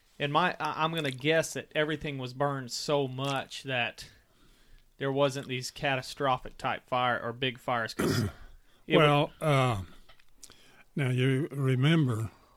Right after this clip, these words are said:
Speaker 2: it was pastured heavy.
Speaker 1: Mm-hmm.
Speaker 2: And, uh,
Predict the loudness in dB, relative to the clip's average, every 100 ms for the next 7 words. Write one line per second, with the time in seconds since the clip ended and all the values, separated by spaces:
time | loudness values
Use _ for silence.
0 | _ _ _ -2 -2 -2 -12 _ _ -6
1 | -4 -4 2 4 6 4 -2 -8 -10 -16
2 | -18 0 8 10 8 2 -10 -14 -20 _
3 | _ -14 -10 -8 -8 -6 -8 -4 0 2
4 | 2 0 0 -2 -2